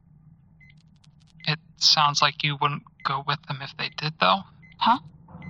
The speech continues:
Speaker 1: I mean, we're talking about all of this as if...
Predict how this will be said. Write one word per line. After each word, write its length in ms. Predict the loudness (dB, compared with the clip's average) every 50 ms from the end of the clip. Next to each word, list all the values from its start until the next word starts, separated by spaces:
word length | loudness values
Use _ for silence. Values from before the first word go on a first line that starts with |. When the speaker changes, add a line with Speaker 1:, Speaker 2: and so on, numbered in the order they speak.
| -18 -18 -20 -20 -20 -20 -20 -20 -20 -20 -20 -20 -20 -20 -20 -12 -8
Speaker 1:
I 100 | -8 -8 -4 -4
mean, 120 | -4 -2 -2
we're 100 | -2 -4 -4 _ -6 -2
talking 380 | 2 2 4 2 2 0 -4 -2
about 320 | 2 2 2 2 2 0 -4
all 320 | -4 -2 0 2 4 4 2
of 100 | 2 0
this 280 | -2 0 2 2 4 4
as 160 | 4 2 2
if... 60 | 0